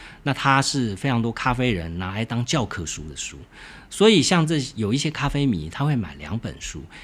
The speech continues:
一本书呢就是平常放在案头，他要查资料的时候随时都可以查，然后那本书通常都翻得破破烂烂的，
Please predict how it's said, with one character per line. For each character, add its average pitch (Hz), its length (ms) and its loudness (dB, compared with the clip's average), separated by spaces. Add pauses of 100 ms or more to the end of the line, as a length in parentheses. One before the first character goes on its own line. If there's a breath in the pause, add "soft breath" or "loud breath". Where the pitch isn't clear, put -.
(160 loud breath)
一 233 100 6
本 131 220 4
书 135 220 2
呢 123 160 4
就 117 160 -2
是 120 160 -2
平 113 240 0
常 98 200 -4
放 117 200 0
在 104 140 -2 (100)
案 113 220 4
头， 82 200 -10
他 - 160 -2
要 117 140 -2
查 - 300 -4
资 147 280 0
料 123 220 2
的 73 60 -8
时 - 140 -6
候 80 140 -8
随 110 340 0
时 147 240 0
都 92 140 -8
可 87 120 -10
以 82 140 -8
查， - 340 -12 (540 loud breath)
然 113 160 2
后 151 120 8
那 156 140 8
本 110 160 2
书 117 200 -2
通 117 180 -2
常 92 160 -2
都 107 100 -4
翻 104 440 -4
得 87 100 -6
破 - 240 -6
破 107 180 -8
烂 95 220 -8
烂 87 120 -8 (120)
的， - 60 -20